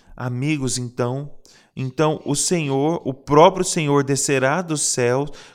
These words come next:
com um grito, um, um alarido, e os, os mortos em Cristo ressuscitarão primeiro. Depois, nós, os que ficarmos vivos, seremos juntamente arrebatados com eles nas nuvens,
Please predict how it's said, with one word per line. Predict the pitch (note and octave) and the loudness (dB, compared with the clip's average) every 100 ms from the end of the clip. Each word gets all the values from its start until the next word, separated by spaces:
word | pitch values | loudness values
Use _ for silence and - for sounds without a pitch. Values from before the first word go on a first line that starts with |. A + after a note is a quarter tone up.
| _ | _
com | - D3+ | 2 2
um | E3+ | 2
grito, | B2+ A#2 D3+ F#3 F#3+ A#2+ | -4 -2 0 0 -2 -6
um, | B2 B2 | -6 -2
um | C3+ | 2
alarido, | D3 E3+ D#3+ D3 F3 B2+ G#2 - - - | 2 4 2 2 0 0 -4 -8 -20 -8
e | B2+ | -2
os, | C#3 C3+ - | 0 -2 -6
os | C#3 C3 - | -6 -6 -8
mortos | C3 C#3 D3+ G3 F#3+ D3+ | -8 0 4 4 0 -8
em | C#3+ | -8
Cristo | - D3 D#3+ E3 | -6 -4 -4 -4
ressuscitarão | D#3 - - D3 D#3 D3+ E3+ | -6 -8 -10 0 2 2 -2
primeiro. | F3 F#3 D3+ E3+ F#3 B2 A2 - - - | -4 -4 -2 0 0 -2 -6 -16 -20 -2
Depois, | C#3 C#3+ E3+ D3 | -2 2 0 2
nós, | E3 F#3+ | -2 -2
os | F#3 | -6
que | - | -10
ficarmos | E3 - E3 D3 D3 B2+ | -14 -6 -6 -4 -6 -4
vivos, | C3+ D#3+ D#3 | -2 -2 -2
seremos | D3+ C#3+ C#3 C3 | -2 -2 -4 -8
juntamente | D#3 G3+ - F#3 C#3+ D#3 D#3+ - | -8 -8 -4 -4 -4 -6 -6 -6
arrebatados | D3+ C#3+ C#3 C3+ C3 C3+ C3+ | -6 -2 -2 0 0 0 -2
com | - B2+ B2+ | -8 -6 -6
eles | C#3 C#3 | -6 -6
nas | D3 D#3 C3 | -4 -4 -4
nuvens, | B2 D#3+ F3 A#2 G2+ - | -4 -4 -4 -4 -6 -12